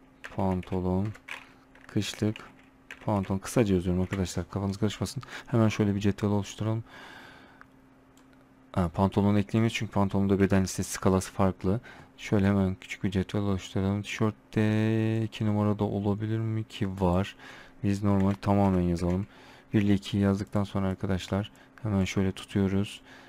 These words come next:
Üç, dört, beş, altıya kadar tişört bedenlerimiz var. Beden skalası bu şekilde. Şurayı yaptık. Şimdi arkadaşlar hemen girişe geldik. Tüm kenarlıklar dedik.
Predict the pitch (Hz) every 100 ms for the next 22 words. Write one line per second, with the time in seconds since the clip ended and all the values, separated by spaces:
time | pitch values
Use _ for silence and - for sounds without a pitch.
0 | - - - - - - 104 180 - 101
1 | - 104 98 95 - - 95 101 107 98
2 | 95 95 95 92 - 95 95 92 92 92
3 | 90 92 98 110 - - - 104 98 -
4 | - 92 87 104 98 95 92 87 95 104
5 | 95 95 98 - - 104 - - - -
6 | - - 113 107 101 107 101 92 101 98
7 | 104 101 98 110 - 101 98 110 104 101
8 | 101 104 - - - - - - - -
9 | - - 117 - 104 98 95 - 98 92
10 | 92 90 101 104 -